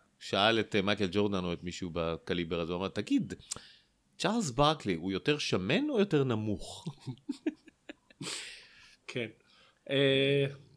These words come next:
Speaker 1: כן, רגע, מדהים.
Speaker 2: בנימה אופטימית זאת, אז בוא באמת, אה, רשמים מסופה של האולסטאר, אז, אה, דיברת על תחרות ההטבעות.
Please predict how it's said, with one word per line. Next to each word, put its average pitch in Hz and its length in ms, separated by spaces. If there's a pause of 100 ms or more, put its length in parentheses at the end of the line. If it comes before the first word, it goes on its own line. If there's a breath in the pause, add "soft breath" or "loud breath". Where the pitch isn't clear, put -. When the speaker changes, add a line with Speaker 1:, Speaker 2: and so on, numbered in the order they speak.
(200)
Speaker 1:
כן, 101 200
רגע, 90 240
מדהים. 123 140
Speaker 2:
בנימה 160 340
אופטימית 156 380
זאת, 190 260
אז 123 200
בוא 131 160
באמת, 190 460
אה, 190 140
רשמים 185 600 (340)
מסופה 175 340
של 180 140
האולסטאר, 156 380
אז, 113 180
אה, 131 380
דיברת 135 320
על 143 60
תחרות 135 360
ההטבעות. 113 400